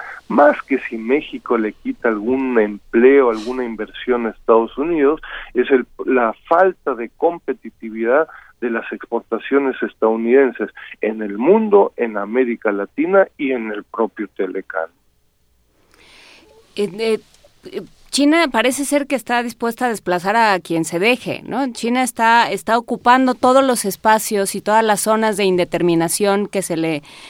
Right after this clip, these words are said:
Speaker 2: que se le van dejando a, a su paso.
Speaker 1: <laughs> Eh, sí, bueno, esto se maneja un poco con este concepto ahí de la reemergencia de China, es decir, China hasta el siglo diecisiete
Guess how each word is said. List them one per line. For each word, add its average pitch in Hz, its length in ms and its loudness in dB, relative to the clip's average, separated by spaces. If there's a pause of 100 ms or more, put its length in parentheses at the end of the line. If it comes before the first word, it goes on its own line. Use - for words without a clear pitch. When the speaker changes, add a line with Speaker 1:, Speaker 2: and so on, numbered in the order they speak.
(120)
Speaker 2:
que 185 80 -2
se 175 160 -2
le 180 100 4
van 190 200 4
dejando 214 580 2
a, 180 280 4
a 170 60 2
su 160 220 -8
paso. 180 480 2 (840)
Speaker 1:
<laughs> - 300 2 (520)
Eh, 120 320 8 (120)
sí, 160 100 6
bueno, 147 460 0
esto 139 320 -4
se 107 120 -6
maneja 113 400 -4
un 113 120 -4
poco 127 400 0
con 107 240 -4
este 113 320 -4
concepto 113 720 -2
ahí 117 120 4
de 113 140 -4
la 107 160 2
reemergencia 117 1300 0
de 104 160 -4
China, 151 420 -2
es 107 100 -2
decir, 110 380 -6 (480)
China 120 480 0
hasta 123 420 0
el 117 240 -4
siglo 117 380 -4
diecisiete 117 1040 0